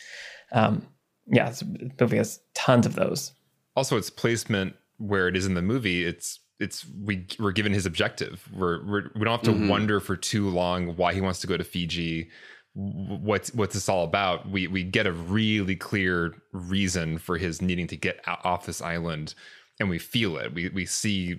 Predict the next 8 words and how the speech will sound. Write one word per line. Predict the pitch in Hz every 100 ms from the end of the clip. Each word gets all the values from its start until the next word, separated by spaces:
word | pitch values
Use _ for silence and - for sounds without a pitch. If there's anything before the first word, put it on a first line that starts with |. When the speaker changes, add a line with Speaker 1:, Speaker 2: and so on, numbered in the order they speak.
| -
Speaker 2:
their | -
chemistry, | 104 98 - 98 90
we | 85
see | - 92
their | 87
moment | 85 85 85
together, | 92 85 80 80 76 80 85
um, | 76 67 92